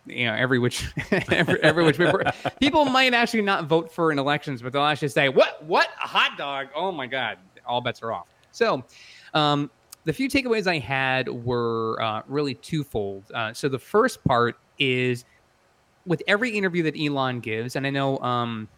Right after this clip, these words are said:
Speaker 1: uh, uh, Frank Tolson was there too, but every, every interview that, that they have always reveals something. So for him to talk about the cars he drives, I thought was interesting.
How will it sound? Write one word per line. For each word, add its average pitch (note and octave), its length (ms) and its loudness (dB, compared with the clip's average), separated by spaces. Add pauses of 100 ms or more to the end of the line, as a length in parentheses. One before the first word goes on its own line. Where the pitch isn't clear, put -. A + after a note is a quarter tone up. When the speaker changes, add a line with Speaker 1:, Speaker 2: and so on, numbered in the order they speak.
(280)
Speaker 1:
uh, A2 280 -4 (640)
uh, - 220 -12 (200)
Frank D3 200 0
Tolson C3+ 260 0
was A#2 100 -2
there A2+ 120 0
too, C3+ 300 2
but A2 180 0 (400)
every, A#3 340 2
every A3 220 4
interview E3 380 2
that, B2+ 260 -6
that A#2 200 -2
they A#2+ 120 0
have A#2 560 -4 (300)
always E3+ 320 4
reveals C#3 420 2
something. A2 520 -8 (580)
So C3+ 580 2
for D#3 140 2
him G#3 160 2
to F#3+ 40 -4
talk F3 200 2
about D3 300 0
the C3 60 -8
cars C3 380 0
he D#3+ 100 -2
drives, E3 460 -4 (320)
I A#2+ 60 -2
thought A#2 160 0
was A2+ 120 -2
interesting. A#2+ 460 -8